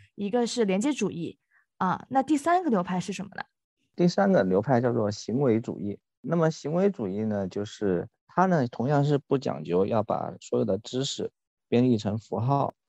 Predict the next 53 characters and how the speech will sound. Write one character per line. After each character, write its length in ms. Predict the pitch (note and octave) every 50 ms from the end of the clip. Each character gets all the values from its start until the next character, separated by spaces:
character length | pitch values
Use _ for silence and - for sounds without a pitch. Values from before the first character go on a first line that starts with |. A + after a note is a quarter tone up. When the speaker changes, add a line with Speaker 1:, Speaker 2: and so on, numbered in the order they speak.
| _ _ _
Speaker 2:
然 100 | - - G2
后 40 |
进 160 | - - - G#3+
行 80 | A2+
掌 220 | A2+ - - - -
握。 180 | - - - - _ _ _ _ _ _
它 160 | - - - D3+
呢， 180 | D3 C3+ B2+ - _ _ _ _ _ _
是 480 | - - B2+ A#2+ A2+ G#2+ F#2+ E2 - - _ _ _ _ _ _ _ _
更 220 | - G3 D#3 A#2+
加 220 | A2 A#2+ A#2+ A#2
纯 240 | A#2+ - - F2 -
粹 180 | A2+ - C3 A#2+
一 140 | G2 D#2+ -
些。 280 | - - - - - - _ _ _ _ _ _ _ _ _ _ _ _ _ _
它 140 | C3 C3+
是 140 | D3 D#3 C3
仅 340 | A#2+ - - - G#2+ E2 D#2
从 340 | F2 - - E2+ E2+ F#2+ G#2+ A#2
这 160 | - B2 A2+
个， 340 | G#2+ G2+ F2 E2 F2 - - - _ _ _ _ _
呃， 160 | - - -
它 120 | - C#3
是 140 | C#3+ D3 C#3
从 180 | - - A2 A#2
行 240 | A#2 - - G#2+
为 160 | A#2+ B2+ C3 C3
心 200 | - - D3+ D#3
理 120 | B2+ -
学 220 | - - - -
这 140 | - A2+ A2
个， 260 | A2 - - F2 - - _ _ _ _ _ _
呃， 320 | - F2 E2+ E2+ - - _
得 80 | - F2+
到 100 | F#2+ G#2
启 240 | G#2+ - - - - _
发。 240 | F2 E2 E2 F#2 - _ _ _ _ _
就 80 | A2+ A2+
是 40 |
我 140 | A2+ G#2 F#2+
们 240 | F#2 F#2+ G2+ A#2+ - - _ _
把 280 | - G2+ F2 D#2 C#2 - _ _ _ _
我 80 | G2
们 220 | F2+ F2 F2+ G2+ A2 B2
要 260 | B2+ B2+ A2+ F#2+ - -
训 240 | - - - D3
练 120 | C#3+ C3 A#2
的 80 | G2+
一 120 | F2+ F2 F#2
个 240 | G#2 G#2 G2 F2+ D#2+
智 200 | - - - C3+
能 180 | G#2 G#2+ C3+ D3+
体 260 | - - F#2 -